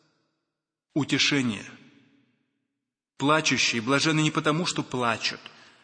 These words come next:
а потому, что получают утешение. Без слёз невозможно испытать утешение.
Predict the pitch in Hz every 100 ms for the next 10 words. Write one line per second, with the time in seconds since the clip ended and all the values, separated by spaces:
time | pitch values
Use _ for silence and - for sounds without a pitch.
0 | - _ 135 143 143 143 147 147 139 123
1 | 120 143 139 139 139 - 156 - 123 -
2 | 131 117 104 - - - _ _ _ _
3 | _ _ - 131 131 - 131 147 170 -
4 | - - - - _ - 165 147 127 127
5 | 135 160 170 190 - 196 - 160 131 120
6 | 117 - 117 113 98 90